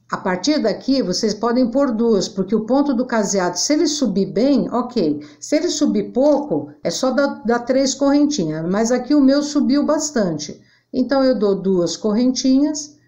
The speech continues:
e começo o matizado, que pode ser igual ao de cima. Olha como o branco de baixo aqui apareceu mais e ela ficou mais vistosa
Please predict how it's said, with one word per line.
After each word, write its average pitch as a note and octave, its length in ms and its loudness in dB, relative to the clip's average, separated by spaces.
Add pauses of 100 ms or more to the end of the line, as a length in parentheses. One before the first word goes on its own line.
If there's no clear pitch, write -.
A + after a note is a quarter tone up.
(180)
e C#4+ 100 -4
começo B3 840 0
o A#3+ 80 -4
matizado, G#3+ 800 -2
que B3 140 -6
pode F3+ 340 -4
ser A#3+ 180 -2
igual F#3+ 600 -2 (240)
ao F#3 160 -2
de B3 120 0
cima. - 440 -10 (440)
Olha C4+ 300 2
como B3+ 260 2
o A3 80 2
branco F#3+ 460 0
de E3 100 -4
baixo D#3 480 -4
aqui A3 280 -2
apareceu G3+ 680 -2
mais F3 460 -2
e A#3 40 0
ela A#3 160 0
ficou A#3 320 -2
mais F#3+ 300 0
vistosa - 600 -6